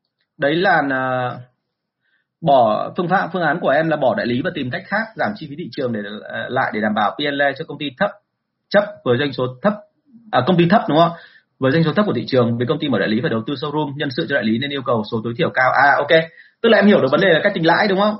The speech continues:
Thế nhưng mà đấy, như vậy là trong câu hỏi bên trên thì anh lại chưa biết tình huống đó. Tức là nếu như ở đây nó có một câu chuyện là sếp phải đẩy doanh số lên cao là bởi vì sếp phải chi phí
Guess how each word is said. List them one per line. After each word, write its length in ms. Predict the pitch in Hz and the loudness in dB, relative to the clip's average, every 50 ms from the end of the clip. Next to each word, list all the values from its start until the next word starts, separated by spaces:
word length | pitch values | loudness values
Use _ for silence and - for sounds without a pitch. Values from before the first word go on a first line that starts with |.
| - _ | -8 _
Thế 80 | - 185 | -6 -4
nhưng 100 | 202 190 | -2 0
mà 60 | 180 | 2
đấy, 160 | 156 151 165 - | 2 2 2 2
như 80 | 202 202 | 0 -2
vậy 80 | 202 175 | 0 0
là 100 | 135 127 | 0 0
trong 120 | 175 170 170 | -2 -2 -2
câu 80 | 180 | 0
hỏi 100 | 175 156 | 0 0
bên 100 | 120 120 | 0 0
trên 160 | 117 180 175 170 | -2 -2 -2 -2
thì 80 | 160 147 | -2 -2
anh 160 | 143 151 156 | -2 -2 -4
lại 80 | 160 - | -6 -6
chưa 100 | - 180 | -6 -4
biết 100 | 175 208 208 | -4 -2 -2
tình 160 | 175 131 127 | -2 -2 -2
huống 140 | 127 127 131 | -2 0 0
đó. 280 | 123 120 - - - _ _ _ _ _ _ | 2 0 0 -2 -6 _ _ _ _ _ _
Tức 80 | 226 240 | -2 0
là 100 | 226 175 | 2 2
nếu 200 | 160 156 160 185 | 2 2 2 4
như 180 | 220 233 233 | 4 4 4
ở 80 | 180 135 | 2 2
đây 120 | 147 165 | 2 0
nó 80 | 175 175 165 | 0 0 0
có 100 | 160 160 | 0 -2
một 80 | 190 190 | 0 -4
câu 100 | 190 170 - | -6 -4 -4
chuyện 200 | 202 - 127 123 | -4 -4 -2 -2
là 120 | 123 117 117 - | -4 -4 -2 -4
sếp 120 | 226 233 - - | -4 -6 -4 -6
phải 80 | 127 | -4
đẩy 140 | 120 104 92 | -4 -4 -4
doanh 120 | - - | -4 -6
số 120 | - 147 143 | -6 -6 -6
lên 120 | 165 170 170 | -6 -4 -2
cao 220 | 170 170 165 160 160 - - | 0 0 0 0 -2 -6 -8
là 80 | 120 117 | -6 -4
bởi 80 | 110 104 | -2 -2
vì 60 | 113 110 - | -2 -2 -2
sếp 120 | 202 214 214 - _ - | -4 -6 -6 -8 _ -4
phải 160 | 127 - - - _ _ | -2 -2 -2 -6 _ _
chi 240 | - 220 220 202 - | 0 0 2 2 2
phí 80 | 175 | -2